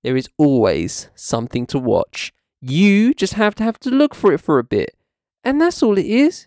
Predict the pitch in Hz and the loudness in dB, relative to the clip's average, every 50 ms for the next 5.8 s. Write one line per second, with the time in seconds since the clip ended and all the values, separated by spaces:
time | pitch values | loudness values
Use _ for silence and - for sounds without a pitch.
0 | _ _ - 415 - - 302 254 226 208 196 180 - 240 208 156 170 - 220 208 | _ _ -8 -6 -4 -2 0 2 2 2 2 0 0 0 0 0 0 2 2 2
1 | 185 180 - - - 220 220 233 - - 233 226 233 233 247 247 240 - - - | 2 0 -2 0 0 0 0 0 0 0 0 2 2 2 2 2 0 0 -2 0
2 | 285 302 311 - - - 240 - 254 254 254 247 262 311 339 330 294 262 240 240 | 2 2 2 2 0 -4 -6 -4 -4 -4 -2 2 4 6 6 6 6 4 2 2
3 | 226 220 - - 233 226 220 214 - 226 214 202 196 - 185 175 202 220 - - | 0 0 0 0 0 0 0 0 -2 -4 -4 -4 -4 -6 -6 -4 -4 -6 -6 -8
4 | - 330 359 370 392 392 403 381 320 302 277 269 262 - - 233 226 226 - - | -14 -14 -8 0 2 4 4 6 6 4 4 4 2 2 0 0 0 0 -2 -2
5 | 214 196 190 - - 180 156 175 180 175 170 160 143 123 - | -2 -2 -2 -4 -6 -8 -6 -4 -4 -2 0 0 -2 -2 -6